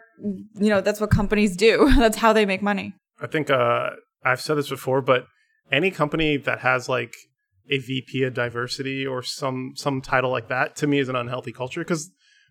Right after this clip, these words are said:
Speaker 2: why should you have to dictate that from top down? You should hire people that have an eye for diversity, that have an eye for, like, hiring women and or people of color. You shouldn't have to, like, dictate that from the top. Like, it's, I don't know. It, like, it doesn't make sense that the C E O has to be like, "Hey,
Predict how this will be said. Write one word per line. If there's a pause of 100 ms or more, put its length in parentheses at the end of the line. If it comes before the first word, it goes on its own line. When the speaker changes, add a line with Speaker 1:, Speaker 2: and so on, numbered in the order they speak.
(160)
Speaker 2:
why
should
you
have
to
dictate
that
from
top
down?
You
should
hire
people
that
have
an
eye
for
diversity,
that (140)
have
an
eye
for,
like, (360)
hiring
women
and
or
people
of
color. (640)
You
shouldn't
have
to,
like,
dictate
that
from
the
top.
Like,
it's, (420)
I
don't
know.
It,
like,
it
doesn't
make
sense
that (600)
the
C
E
O
has
to
be
like,
"Hey,